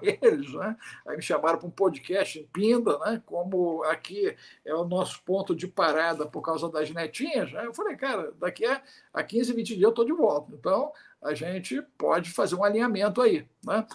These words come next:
É igual o trabalho de cunha, que eu vou tá fazendo vinte e cinco, vinte e seis, vinte e sete agora de agosto, a imersão, né? Então, nós estamos avançando, né, Betete? A gente quer trabalhar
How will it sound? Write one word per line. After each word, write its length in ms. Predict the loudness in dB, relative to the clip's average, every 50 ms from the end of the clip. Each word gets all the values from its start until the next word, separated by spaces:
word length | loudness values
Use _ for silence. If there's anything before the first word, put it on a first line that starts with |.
| -6 0
É 80 | 0 2
igual 240 | 6 8 8 8 8
o 40 |
trabalho 340 | 8 6 6 8 8 8 6
de 100 | 4 0
cunha, 520 | -2 4 8 8 8 8 8 4 0 -2 -4
que 80 | -6 -6
eu 60 | -4
vou 140 | -2 -2 -2
tá 140 | 0 0 2
fazendo 400 | 2 2 2 2 2 2 2 0
vinte 220 | -2 -4 -4 -6
e 40 | -6
cinco, 360 | -6 -4 -2 -2 -2 -2 -4
vinte 180 | -6 -4 -6 -2
e 40 | 2
seis, 220 | 2 2 4 2
vinte 140 | 0 -4 -6
e 40 | -2
sete 300 | 0 2 2 2 2 0
agora 300 | 0 2 2 2 2 4
de 80 | 4
agosto, 400 | 4 4 4 2 0 0 0 -2
a 40 | -6
imersão, 600 | -2 2 2 2 2 0 -2 0 2 2 2 0
né? 180 | -2 -6 -8 -10 -10 -14 -20 -20 -20 -20 _ _ _
Então, 140 | 2 4 6
nós 100 | 6 4
estamos 260 | 4 2 2 4 6
avançando, 580 | 6 6 4 2 0 2 4 4 4 4 2
né, 100 | 0 0
Betete? 440 | 0 0 -2 -2 -4 -8 -10 -10 -12
A 40 | -14
gente 200 | -12 -12 -12 -6
quer 360 | -2 4 6 8 8 6 4 0 -10 -20 _ _ _ _ -20 -20 _ _ _ -20 -20 _ -20 -20 -12 -6
trabalhar 840 | 0 2 2 4 6 8 8 8 6 6 6 6 6 6 4 0